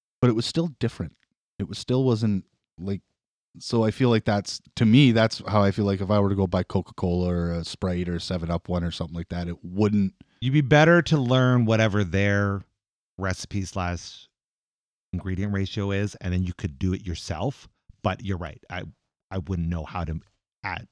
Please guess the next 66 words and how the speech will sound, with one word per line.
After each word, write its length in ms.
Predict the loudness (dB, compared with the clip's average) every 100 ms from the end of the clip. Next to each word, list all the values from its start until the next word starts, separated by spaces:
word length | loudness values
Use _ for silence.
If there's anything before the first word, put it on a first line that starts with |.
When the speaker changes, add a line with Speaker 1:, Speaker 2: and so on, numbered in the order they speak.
| -8
Speaker 2:
match 400 | -4 -4 -6 -10
their 120 | -12
consistency. 400 | -10 0 2 4
Speaker 1:
Right. 40 |
I 40 | 2
feel 220 | 2 2
like 180 | 2 0
it 60 |
would, 260 | 0 0 -2
it 80 | -4
would 160 | -4
come 160 | -2 -2
out 160 | -2 -2
different, 520 | -6 -4 -2 -2 -4
and 160 | -4 -2
then 180 | -2 -2
it 100 | -6
would 100 | -8
just 200 | -10 -10
be 80 | -10
like, 120 | 0
Speaker 2:
But 160 | 2 4
Speaker 1:
"Well, 80 |
Speaker 2:
just 160 | 8 8
Speaker 1:
I 20 |
Speaker 2:
the 80 | 8
Speaker 1:
wanted 140 | 6 6
Speaker 2:
sheer 400 | 4 6 8 6
Speaker 1:
Coke." 60 |
Speaker 2:
fact 500 | 2 4 6 6 4
that 80 | -2
you 180 | 2 2
can 200 | 4 2
do 280 | 2 4 4
that 220 | 4 2
at 120 | -2
home 600 | -6 -4 -2 0 -4 -10 -14 -8
is 320 | -6 -6 -10 -20 _ _
fucking 360 | -12 -6 -6 -6
amazing. 680 | -8 -6 -4 -2 -2 -6 0
Speaker 1:
It 100 | 4
is, 220 | 6 4
it 180 | 2 4
is 180 | 4 2
Speaker 2:
It 40 |
Speaker 1:
cool. 140 | 0 0
Speaker 2:
really 480 | 4 6 6 6 6
Speaker 1:
It 60 |
is 40 | 6
Speaker 2:
is 120 | 4
Speaker 1:
cool. 80 | 2
Speaker 2:
amazing. 580 | 2 2 2 2 0 0
I 60 |
remember 580 | 2 4 4 6 4 4
when 180 | 4 2
I 100 | 4
worked 280 | 2 0 0
at 200 | 0 0
seven 300 | -4 -4 -2
eleven, 440 | -2 -2 -4 -8 -10
yes, 340 | -8 -8 -8 -8
yes, 200 | -8 -8
there 120 | -8
was 100 | -6
a 40 | -6
time, 400 | -6 -4 -4